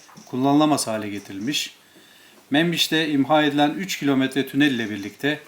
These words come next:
Suriye harekat alanlarında imha edilen tünel uzunluğu yedi yüz yirmi sekiz kilometre olmuştur. Kesintisiz devam eden hudut güvenliği faaliyetleri çerçevesinde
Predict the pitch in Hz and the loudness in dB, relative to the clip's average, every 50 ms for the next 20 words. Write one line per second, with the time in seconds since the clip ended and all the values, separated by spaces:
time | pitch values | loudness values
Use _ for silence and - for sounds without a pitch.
0 | - - - - - - - - - - 165 170 175 165 160 151 143 151 147 147 | -20 -20 -20 -20 -20 -18 -10 -6 -4 -2 0 0 2 2 4 4 4 2 2 0
1 | 160 156 - 160 147 143 139 143 143 139 135 135 135 143 139 127 135 143 131 131 | 0 -2 0 0 2 2 4 4 4 4 4 2 0 0 -4 -4 -2 -2 -2 0
2 | 123 143 151 147 135 127 131 135 131 131 - - 135 147 151 147 135 123 107 110 | 2 4 4 4 4 2 0 -2 -2 -4 -4 -2 0 0 2 2 -2 -4 -6 -6
3 | 110 104 98 104 117 135 156 147 - - - - - - - - 123 139 147 160 | -6 -6 -4 -4 -2 -4 -4 -4 -10 -18 -20 -20 -20 -20 -12 -2 -2 -2 0 2
4 | 165 147 123 113 139 143 147 143 - 156 139 - - - - 135 123 117 120 117 | 0 0 0 0 0 0 0 0 0 -2 -2 -2 -4 -6 -4 -6 -6 -6 -6 -6
5 | - 143 127 110 104 - - - - - - - - _ _ _ _ - _ _ | -4 -6 -4 -4 -6 -8 -12 -14 -14 -16 -18 -20 -20 _ _ _ _ -20 _ _
6 | _ _ _ - _ _ _ _ _ - _ _ _ - - _ _ _ _ _ | _ _ _ -20 _ _ _ _ _ -20 _ _ _ -20 -20 _ _ _ _ _
7 | - _ - - - - - - - _ _ _ _ _ _ _ - 123 113 - | -20 _ -20 -20 -20 -20 -20 -20 -20 _ _ _ _ _ _ _ -6 -6 -2 0
8 | 139 120 - 147 - - 196 185 165 170 165 165 165 165 165 156 160 160 151 135 | -2 0 0 -2 0 0 0 2 2 4 6 6 6 6 4 4 2 2 2 0
9 | 151 147 147 190 185 - - 156 151 151 151 151 147 - - 139 139 139 139 135 | 0 0 0 0 -2 -2 0 2 4 4 4 4 2 4 6 6 6 6 6 2
10 | - - 151 143 143 - 147 139 135 - - 139 131 135 135 - 139 139 135 139 | 0 -2 -2 -2 0 0 0 0 0 0 -2 0 0 0 0 2 2 2 2 2
11 | 139 135 | 0 -2